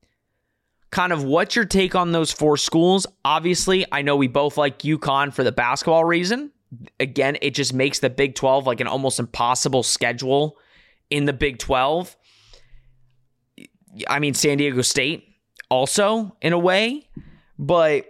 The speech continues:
I think there's positive and negatives to all of them, but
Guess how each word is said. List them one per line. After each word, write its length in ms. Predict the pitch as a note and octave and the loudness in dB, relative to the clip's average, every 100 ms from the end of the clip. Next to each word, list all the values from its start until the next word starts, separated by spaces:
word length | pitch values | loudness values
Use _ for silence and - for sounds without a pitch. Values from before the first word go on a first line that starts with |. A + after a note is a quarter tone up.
| _ _ _ _ - | _ _ _ _ -4
I 140 | D#3 | -2
think 320 | G3+ F#3 - | 0 -2 -2
there's 180 | D#3 E3 | -2 0
positive 460 | - E3+ F#3+ F#3 F#3 | 0 0 0 0 0
and 80 | |
negatives 260 | D#3 D#3 E3 | 2 0 0
to 80 | - | 2
all 180 | - E3 | 2 2
of 60 | |
them, 180 | F#3+ G#3 | 2 2
but 280 | D#3+ - | 0 -2